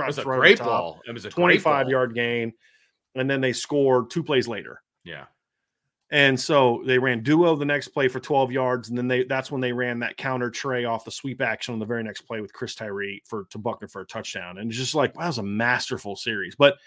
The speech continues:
Speaker 1: It was a
Speaker 2: that
Speaker 1: great
Speaker 2: worked
Speaker 1: series.
Speaker 2: because you had been hitting so much. They had run a lot of
Speaker 1: Yeah.
Speaker 2: overs. Some they threw, some they didn't. They hit a lot of overs early.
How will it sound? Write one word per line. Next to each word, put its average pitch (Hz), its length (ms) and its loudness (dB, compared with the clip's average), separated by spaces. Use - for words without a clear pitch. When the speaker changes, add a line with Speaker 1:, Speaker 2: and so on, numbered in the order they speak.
Speaker 1:
It 170 40 -8
was 151 100 -8
a - 40 -8
Speaker 2:
that 127 200 8
Speaker 1:
great 131 180 8
Speaker 2:
worked 147 440 8
Speaker 1:
series. - 300 -10
Speaker 2:
because 151 360 4
you 147 100 4
had 143 120 -2
been 147 160 6
hitting 143 220 0
so 147 180 2
much. 143 180 0
They 156 140 4
had 156 120 0
run 147 180 2
a 131 80 2
lot 147 260 4
of 170 80 -2
Speaker 1:
Yeah. 151 100 4
Speaker 2:
overs. 123 320 0
Some 151 220 0
they 139 120 0
threw, 160 360 2
some 151 220 -4
they 120 100 -4
didn't. 120 500 -4
They 127 140 0
hit 131 120 2
a 113 140 -6
lot 143 200 2
of - 80 -2
overs 151 360 0
early. 139 440 0